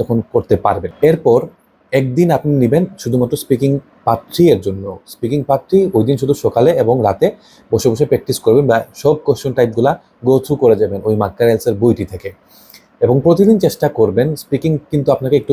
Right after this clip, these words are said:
কথা বলা প্র্যাকটিস করতে হবে। So প্রতিদিন যেই কাজটা করতে হবে আপনাকে, আপনি মোবাইলটি নিয়ে দুই মিনিট কথা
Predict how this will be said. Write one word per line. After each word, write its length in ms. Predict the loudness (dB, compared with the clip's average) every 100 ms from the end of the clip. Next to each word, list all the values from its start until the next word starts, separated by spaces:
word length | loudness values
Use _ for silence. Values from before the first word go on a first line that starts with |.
| -2
কথা 140 | -2 0 0
বলা 120 | 0
প্র্যাকটিস 280 | 0 -2 -6 -4
করতে 200 | -6 -4 -4
হবে। 180 | -2 -2 -4 _ _
So 60 | -8 -2
প্রতিদিন 300 | 0 2 4 2
যেই 120 | 2
কাজটা 220 | -2 -2 -2
করতে 180 | -2 0
হবে 120 | 2 2
আপনাকে, 300 | 0 -8 -2 -2 -2 -6 -4
আপনি 160 | -2 0
মোবাইলটি 340 | 2 0 2 0 2
নিয়ে 180 | 2 2 -2 _ -14 0
দুই 100 | 4 4
মিনিট 200 | 4 2 -4
কথা 160 | -2